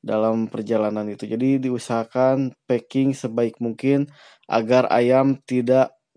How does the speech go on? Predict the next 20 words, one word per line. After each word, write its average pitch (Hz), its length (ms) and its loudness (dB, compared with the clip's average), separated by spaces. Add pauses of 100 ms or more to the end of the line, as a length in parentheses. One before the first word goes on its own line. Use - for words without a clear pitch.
(200)
kepanasan 120 640 0
dan 113 80 0
akhirnya 123 320 0
mati 120 320 -2
di 120 80 -8
perjalanan. 107 800 -4
Kan 123 160 -4
sayang 107 400 -4
juga. 107 480 -6 (960)
Inilah 147 480 4
hasil 143 320 2
akhir 135 480 -4
packingan 127 400 -2
saya 127 560 -2
dan 127 160 -2
saya 127 240 -4
kirim 127 400 0
menggunakan 131 1040 2 (560)
jasa 120 320 -2
pengiriman 127 1040 0